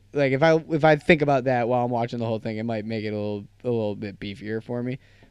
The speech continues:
But on a first watch, I wasn't really thinking about that. Uh, it's, I don't know, like, man, it's, there's a lot of weird shit going on, and it gets really uncomfortable at parts.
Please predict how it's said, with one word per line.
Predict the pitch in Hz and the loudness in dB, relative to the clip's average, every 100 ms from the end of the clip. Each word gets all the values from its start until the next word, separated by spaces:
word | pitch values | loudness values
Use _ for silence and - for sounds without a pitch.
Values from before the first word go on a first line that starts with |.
| - | -2
But | 131 113 - | -2 -2 -4
on | 135 | -4
a | |
first | 131 135 131 - | -2 0 -2 -2
watch, | 117 113 113 - | -4 -2 -4 -6
I | 117 | -6
wasn't | 120 117 | -4 -4
really | 117 113 | -6 -6
thinking | - 110 110 | -6 -8 -6
about | 110 110 | -6 -6
that. | 117 117 113 - - _ _ - | -6 -6 -6 -10 -18 _ _ -8
Uh, | 117 104 98 - | -4 -2 -4 -6
it's, | 120 110 - - _ - - | -6 -6 -8 -20 _ -20 -10
I | 131 | -4
don't | 135 120 | -4 -4
know, | 110 107 | -8 -8
like, | 104 104 - | -6 -8 -6
man, | 117 120 | -6 -4
it's, | 127 - | -6 -8
there's | - 139 135 | -6 -4 -2
a | 123 | -4
lot | 120 123 | -4 -4
of | 117 | -6
weird | 117 123 123 | -6 -4 -4
shit | 113 131 117 | -6 -6 -6
going | 127 123 123 | -6 -6 -6
on, | 120 120 | -6 -8
and | 120 | -8
it | |
gets | 120 127 | -6 -8
really | 123 117 127 131 127 | -8 -8 -2 0 2
uncomfortable | 123 117 123 120 120 120 | 0 -2 -6 -4 -4 -2
at | 113 | -4
parts. | - 120 120 - | -4 -4 -4 -8